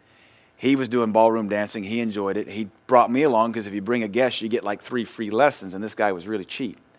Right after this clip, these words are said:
And they, they give you the pretty girls to dance with because, you know, they're gonna try to play the pretty angle. And she's working her thing 'cause she knows that if I sign up, she gets paid more.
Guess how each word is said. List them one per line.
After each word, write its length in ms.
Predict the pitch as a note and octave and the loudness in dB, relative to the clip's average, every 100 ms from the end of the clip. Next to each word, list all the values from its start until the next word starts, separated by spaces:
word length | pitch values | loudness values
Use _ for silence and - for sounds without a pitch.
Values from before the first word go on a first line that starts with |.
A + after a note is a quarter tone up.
| _ _ - - - - - | _ _ -20 -20 -20 -16 -4
And 140 | A2+ | 2
they, 100 | B2+ | 4
they 200 | C3 C3 | 4 4
give 200 | B2 C#3 | 4 2
you 80 | B2 | 2
the 60 | A2+ | -2
pretty 280 | - D3 | 2 2
girls 380 | G#2+ G#2+ G#2+ G#2+ | 2 2 0 -2
to 100 | - | -4
dance 340 | G#2 A2+ A2+ - | -2 -2 -2 -4
with 200 | G2 - | -4 -4
because, 380 | G2+ A2 G2+ G#2 | -6 -4 -4 -4
you 80 | |
know, 160 | G#2+ G2 | -2 -2
they're 120 | G#2 | -2
gonna 180 | G#2 G2+ | -4 -6
try 180 | - G#2 | -2 -2
to 100 | G2 | -2
play 200 | A2 G#2 | -2 -4
the 80 | F#2 | -4
pretty 340 | C#3 C3 G2 | -4 -2 -2
angle. 320 | E2+ E2 E2 - - - | -6 -10 -12 -16 -20 -16
And 160 | - G#2+ | -10 -6
she's 300 | - D#3 A#2 | -2 -2 0
working 300 | C3 B2 A2 | 0 2 -2
her 100 | G#2+ | -6
thing 220 | G2 A2 | -6 -4
'cause 120 | G#2+ | -4
she 140 | - C3+ | -4 0
knows 200 | A#2+ A2+ | 0 0
that 80 | G2 | -4
if 120 | F2 | 0
I 160 | B2 B2+ | 2 0
sign 300 | - F#2+ F#2 | -2 -6 -6
up, 100 | - | -8
she 160 | - | -10
gets 180 | F#2 E2+ | -10 -10
paid 320 | - C3+ G#2+ | -6 -6 -6
more. 240 | E2+ D#2+ | -10 -14